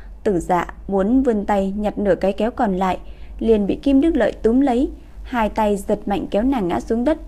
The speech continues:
hung dữ nói: "Ngươi muốn giết ta, giết ta, lão tử giết ngươi trước. Ngươi cho rằng chỗ dựa là Lý ẩn thì ta sợ sao? Ngươi đâu có thể nhắn tin khẩn cấp với Lý ẩn được đâu.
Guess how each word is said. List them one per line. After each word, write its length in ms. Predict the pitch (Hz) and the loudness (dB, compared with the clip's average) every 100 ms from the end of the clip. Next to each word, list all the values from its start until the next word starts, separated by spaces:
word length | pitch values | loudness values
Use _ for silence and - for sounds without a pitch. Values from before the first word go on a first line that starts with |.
| - | 0
hung 240 | 262 208 | 2 2
dữ 120 | 226 | 2
nói: 300 | 254 208 233 302 - - - - - | 2 2 0 -4 -10 -16 -16 -12 2
"Ngươi 240 | 202 208 | 6 6
muốn 180 | 214 220 | 6 4
giết 200 | 285 311 | 4 4
ta, 260 | 254 254 269 - - | 4 4 2 -6 -2
giết 280 | 254 262 | 2 2
ta, 260 | - 220 233 - - - - | 4 2 0 -6 -14 -12 0
lão 180 | 208 233 | 0 4
tử 340 | 240 185 110 | 6 6 4
giết 180 | - 302 | 2 4
ngươi 140 | 302 | 4
trước. 260 | - 294 330 - - - - - | 4 2 0 -6 -18 -18 -10 0
Ngươi 280 | 220 220 | 4 4
cho 160 | 226 254 | 4 2
rằng 300 | 247 202 190 - - | 2 2 0 -4 -4
chỗ 160 | 202 247 | 0 4
dựa 160 | 269 | 4
là 140 | 185 170 | 4 4
Lý 160 | 180 | 4
ẩn 260 | 240 254 165 | 4 2 0
thì 80 | 196 | 0
ta 160 | 240 | 0
sợ 220 | 240 240 | 2 0
sao? 300 | - 247 247 262 - - - - - | 0 0 0 -2 -10 -16 -16 -12 0
Ngươi 260 | 226 214 | 4 6
đâu 140 | 208 208 | 4 2
có 120 | 240 | 0
thể 160 | 262 | 0
nhắn 280 | 165 170 233 | 0 0 0
tin 200 | 262 254 | 0 0
khẩn 220 | 247 269 | 0 0
cấp 160 | - 269 | 0 0
với 100 | 277 | 2
Lý 140 | 254 285 | 2 2
ẩn 200 | 208 165 | 2 0
được 140 | 170 | 2
đâu. 220 | 240 247 | 4 2